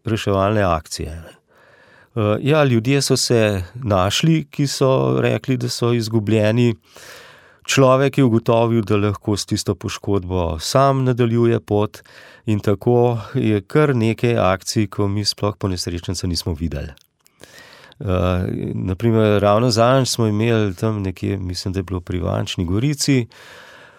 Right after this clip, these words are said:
eh, ženska si je poškodovala gleženj, je dvajset metrov ceste.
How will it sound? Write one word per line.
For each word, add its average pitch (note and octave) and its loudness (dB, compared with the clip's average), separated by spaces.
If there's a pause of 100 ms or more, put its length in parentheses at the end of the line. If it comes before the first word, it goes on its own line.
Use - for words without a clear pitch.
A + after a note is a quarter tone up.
eh, - -4 (920)
ženska A#2+ 2
si - 0
je A2 2
poškodovala G2 -2
gleženj, B2 0 (580)
je A2 4
dvajset A2 -2
metrov G2 0
ceste. - -6